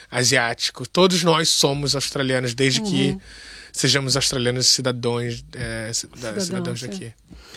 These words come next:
Speaker 2: E pras pessoas falarem com você, é Guido Melo, você tá no Facebook? Em
Speaker 1: Não, eu,
Speaker 2: todos os
Speaker 1: eu tô no, o meu
Speaker 2: Instagram.
Speaker 1: Instagram
Speaker 2: É o
Speaker 1: é
Speaker 2: seu mais.
Speaker 1: Afropolitan,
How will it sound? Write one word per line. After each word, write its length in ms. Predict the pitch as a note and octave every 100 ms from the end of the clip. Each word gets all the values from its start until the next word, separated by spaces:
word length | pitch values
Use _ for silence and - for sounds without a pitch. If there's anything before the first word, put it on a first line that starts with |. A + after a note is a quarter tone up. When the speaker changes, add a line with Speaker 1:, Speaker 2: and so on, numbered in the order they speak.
| - - - -
Speaker 2:
E 240 | - C4 C4+
pras 220 | C#4+ C4+
pessoas 280 | - - C#4
falarem 320 | C#4 C4 C4
com 140 | C4 B3+
você, 580 | B3 - C4+ D4 D#4+ D4+
é 280 | B3+ C4 B3
Guido 280 | A#3+ B3
Melo, 460 | A#3+ G#3+ A#3+ C#4 C#4
você 300 | A3+ G3 G#3
tá 320 | - G#3+ G#3
no 120 | G3+
Facebook? 840 | F#3 - G3+ - F3+ A#3 B3+ A#3+ D4
Em 40 |
Speaker 1:
Não, 240 | G#3+ G#3 G3+
eu, 180 | G#3
Speaker 2:
todos 100 | G#3
os 40 | G3+
Speaker 1:
eu 120 | G#3
tô 260 | - A#3 A#3+
no, 720 | B3 A#3+ A3+ G#3 G3 F#3 F3+
o 400 | F#3+ F3+ F3 F3
meu 160 | E3 F#3+
Speaker 2:
Instagram. 320 | G#3 A3+ A3+
Speaker 1:
Instagram 840 | A3+ A#3+ G#3 E3 E3+ F3 A3+ C#4 C#4
Speaker 2:
É 100 | A3+
o 60 | G#3+
Speaker 1:
é 80 | F#3
Speaker 2:
seu 160 | A3+
mais. 360 | G#3+ G3+ D#4 C#4+
Speaker 1:
Afropolitan, 1120 | - G#3+ - - F3+ G3 A#3 - D4+ E4